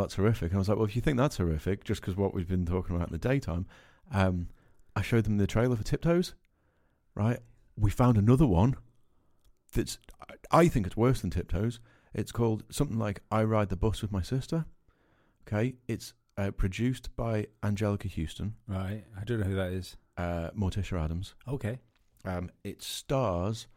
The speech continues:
Speaker 2: Slamming hot in a day.
Speaker 1: Uh-huh. It stars Andy McDowell and Rosie O'Donnell and their sisters. Okay, you, s-, you seem puzzled.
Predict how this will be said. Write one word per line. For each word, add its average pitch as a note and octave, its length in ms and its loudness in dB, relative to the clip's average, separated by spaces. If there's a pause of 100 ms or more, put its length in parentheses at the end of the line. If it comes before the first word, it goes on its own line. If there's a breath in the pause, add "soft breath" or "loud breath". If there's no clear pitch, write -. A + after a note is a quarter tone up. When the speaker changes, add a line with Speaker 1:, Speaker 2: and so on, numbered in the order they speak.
Speaker 2:
Slamming A2+ 760 -6
hot E2+ 200 -10
in F2 60 -10
a - 40 -10
day. F#2 140 -10 (340)
Speaker 1:
Uh-huh. G2 320 0 (160)
It G#2+ 120 -4
stars C3 420 0
Andy B2+ 300 2
McDowell A#2 600 0 (680)
and F#2+ 180 -2
Rosie G#2+ 400 2
O'Donnell G#2+ 560 0 (460)
and F#2 160 -2
their G#2+ 160 2
sisters. - 640 -4 (720)
Okay, G#2+ 260 -4 (220)
you, F2 100 -6
s-, - 120 -10
you F#2+ 80 -8
seem D3 280 -2
puzzled. A2+ 380 -4